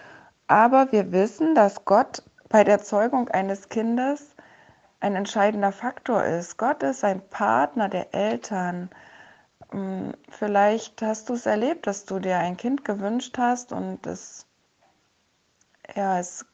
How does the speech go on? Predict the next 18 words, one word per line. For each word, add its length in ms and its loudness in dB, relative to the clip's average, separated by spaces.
war 160 2
nicht 220 -6
so 140 -6
einfach, 800 0
dass 520 -6
dieses 280 -8
Kind 300 0
auch 160 4
entstanden 640 -2
ist. 260 -6
Wir 80 -4
Menschen 500 -6
haben 260 0
das 240 -4
nicht 360 -10
in 140 -8
der 180 -4
Hand. 400 -2